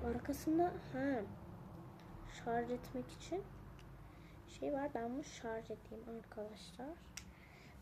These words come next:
Bir dakika, garantisine bakalım hemen. Garantisi neymiş? Nasıl çalışıyormuş falan. Böyle. Ben garantisini görmek istiyorum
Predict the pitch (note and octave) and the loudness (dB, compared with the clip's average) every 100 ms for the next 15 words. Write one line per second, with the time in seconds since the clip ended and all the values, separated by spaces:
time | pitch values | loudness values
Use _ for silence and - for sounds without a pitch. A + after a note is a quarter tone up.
0 | - C4+ B3 C#4 C#4 B3+ B3 A#3+ A#3 A#3+ | -8 4 10 10 10 8 10 10 10 8
1 | A#3+ - - C4 A#3 - A3 G#3+ - - | 4 0 2 4 4 2 0 0 -2 -2
2 | G#3 F#3+ G#3 - - - - - G#3+ G#3 | 0 0 -2 -6 -10 -10 -8 0 2 4
3 | G3 G3+ - - - G#3+ A3 - - - | 2 -2 -10 -14 -6 -6 -6 -12 -16 -16
4 | - - A#3 G#3 G3 F#3 F#3 - - - | -16 -8 2 4 6 4 0 -4 -8 -10
5 | - - - - - - - - - - | -12 -14 -16 -14 -14 -14 -14 -14 -14 -14
6 | - - - - - - A3+ A3 - - | -14 -14 -14 -14 -14 -4 -2 -2 -6 -4
7 | - G#3 G3 - G#3 G#3 G3+ - - G3 | 0 0 -2 -6 -6 -4 -6 -8 -4 -2
8 | G3 - - - - - - - - - | -2 -4 -10 -14 -16 -16 -16 -16 -16 -16
9 | - - - - - - - - - B3+ | -16 -16 -16 -16 -16 -16 -18 -6 0 0
10 | - - - - - - - - - - | 0 -6 -8 -16 -16 -16 -16 -16 -16 -12
11 | - - - - - - - - - - | -10 -8 -8 -12 -18 -16 -16 -16 -16 2
12 | D4+ C#4 A#3 A#3 A#3+ B3+ - C#4+ C#4 A#3 | 6 8 8 6 4 2 0 2 4 4
13 | G#3+ G#3 G3+ - - A3 G#3+ | 2 -2 -4 -8 -10 -6 -2